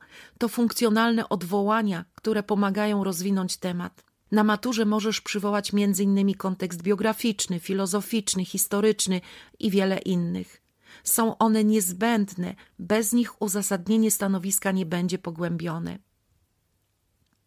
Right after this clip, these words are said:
Krok siódmy. Uwierz w siebie. Zadbaj o odpowiednie nastawienie. Staraj się myśleć pozytywnie i nie wmawiaj sobie, że nic nie potrafisz.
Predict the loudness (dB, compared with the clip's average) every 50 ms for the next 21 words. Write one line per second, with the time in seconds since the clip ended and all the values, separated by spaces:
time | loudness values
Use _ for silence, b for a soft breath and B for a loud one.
0 | _ _ _ _ _ _ _ _ _ _ _ _ _ _ -2 -2 -2 -2 -2 -2
1 | 0 0 0 0 0 0 0 -2 -2 -6 _ _ _ _ _ _ -6 -6 -4 -2
2 | -4 -4 -4 -6 -8 -8 -8 -8 -8 -10 -12 -14 -16 _ _ _ _ _ _ -2
3 | 0 2 2 2 2 0 0 0 0 0 -2 -2 -4 -6 -6 -6 -6 -6 -4 -2
4 | -2 -2 -2 -2 -2 -2 -2 -4 -4 -6 -8 -8 -8 -8 -8 -8 -8 -8 -10 -12
5 | B B B B B B B -4 -2 0 2 2 2 2 2 0 0 0 0 2
6 | 2 0 0 0 -2 -4 -4 -4 -6 -4 -4 -6 -4 -2 -2 -2 -2 -2 -4 -4
7 | -2 0 2 2 4 2 2 0 0 0 0 0 0 -2 -2 -2 -2 -2 -4 -4
8 | -4 -4 -6 -6 -4 -6 -6 -6 -6 -6 -6 -6 -6 -6 -6 -8 -8 -8 -8 -8
9 | -8 -10 -10 -12 -10 -10 -10 -10 -12 _